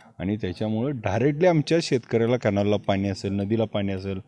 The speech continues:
आज आमच्या नदीला दोनच तास शेळव्याला आणि खेडबाळवणी आणि गोसाळे बंधाऱ्यावर असणाऱ्या गावांना लाईट नाही, तर आजपर्यंत आम्ही भांडून होत नव्हतं. आता एखाद्या फोनवर पण आमचं काम होऊ शकतं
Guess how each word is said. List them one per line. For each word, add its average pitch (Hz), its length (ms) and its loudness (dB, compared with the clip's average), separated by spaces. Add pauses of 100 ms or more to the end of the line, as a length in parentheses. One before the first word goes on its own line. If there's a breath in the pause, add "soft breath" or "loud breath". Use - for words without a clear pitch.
(360 loud breath)
आज 98 160 2
आमच्या 107 260 2
नदीला 107 400 2
दोनच 120 380 2
तास 117 140 4 (100)
शेळव्याला 104 420 6
आणि 110 320 4
खेडबाळवणी 101 600 4 (420 soft breath)
आणि 101 120 0
गोसाळे 104 360 2
बंधाऱ्यावर 104 480 4
असणाऱ्या 98 360 0
गावांना 101 440 4
लाईट 127 300 6
नाही, 85 240 0 (420 loud breath)
तर 123 60 0
आजपर्यंत 147 640 2
आम्ही 151 200 4
भांडून 151 600 4 (160)
होत 180 240 6
नव्हतं. 101 280 4 (400 soft breath)
आता 117 160 0
एखाद्या 131 300 0
फोनवर 156 380 4
पण 180 160 2
आमचं 156 260 4
काम 131 240 4
होऊ 110 120 2
शकतं 110 340 -2